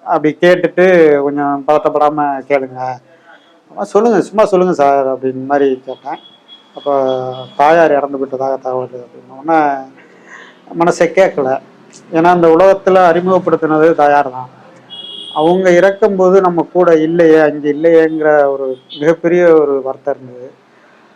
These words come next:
அப்போ, "சரி அப்படியா?" அப்படின்னு சொல்லிட்டு, "சரி, என்ன பண்ணி வச்சிருக்காங்க?" என்ன அப்படின்னா, "இப்ப தந்தி வந்துரும், பத்து மணிக்குள்ள தந்தி வந்துரும். நீங்க தந்தி வந்துட்டா நீங்க சூப்பரண்ட்டை பாருங்க.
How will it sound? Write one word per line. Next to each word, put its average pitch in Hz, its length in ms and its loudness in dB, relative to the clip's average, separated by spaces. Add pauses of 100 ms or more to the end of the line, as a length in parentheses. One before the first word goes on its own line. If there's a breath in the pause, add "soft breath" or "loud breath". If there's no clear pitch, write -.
(420 soft breath)
அப்போ, 190 460 2
"சரி 180 220 2
அப்படியா?" 156 560 4
அப்படின்னு 143 220 -6
சொல்லிட்டு, 151 440 2
"சரி, 156 220 0
என்ன 156 200 2
பண்ணி 156 220 -4
வச்சிருக்காங்க?" 143 720 -4
என்ன 143 180 -6
அப்படின்னா, 147 340 -6
"இப்ப 147 180 -6
தந்தி 156 400 -4
வந்துரும், 139 480 -4
பத்து 127 220 -16
மணிக்குள்ள 143 360 -8
தந்தி 135 280 -10
வந்துரும். 127 500 -12 (880 soft breath)
நீங்க 165 120 -6
தந்தி 175 260 0
வந்துட்டா 180 360 2
நீங்க 190 220 -2
சூப்பரண்ட்டை 151 340 -4
பாருங்க. 135 600 -4